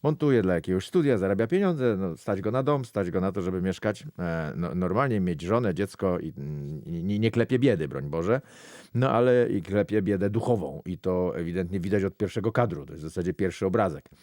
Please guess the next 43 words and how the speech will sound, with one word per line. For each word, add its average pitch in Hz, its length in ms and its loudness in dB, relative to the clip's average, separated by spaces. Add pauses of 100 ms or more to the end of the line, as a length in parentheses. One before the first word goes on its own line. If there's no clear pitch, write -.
(580)
<laughs> 113 500 -4
w - 60 -20
tej, 92 180 -2
z - 40 -18
tej 95 140 -2
opowieści. 90 580 -6 (180)
To 104 100 2
jest 120 200 2
troszeczkę 110 360 -6
taka, 110 340 -2 (280)
mm, 87 320 -4
e, 80 360 -4
taka 85 240 -4
jakby... 85 380 -2 (720)
Pierwszy 123 240 2
obrazek 123 280 2
jest 104 120 -2
jak 110 120 -2
pierwsze 107 280 0
zdanie, 85 340 -4
prawda? 82 440 -6 (180)
E, 73 440 -8
kiedyś 95 260 -2
rozmawiałem 95 460 0
z 87 80 -6
moim, 92 320 -2
e, 85 280 -4
no, 85 140 -4 (160)
mogę 90 300 -2
powiedzieć, 90 400 -2
mistrzem, 92 320 -4
mentorem 90 440 -2
w - 40 -20
pewnym 85 300 -6
sensie, 90 360 -6
Zdzisławem 85 460 -6
Jaskułą, 87 500 -4
i 98 140 0
on 120 300 0
miał 95 400 -2
taką 107 260 -2
teorię, 98 420 2
że, 101 280 -2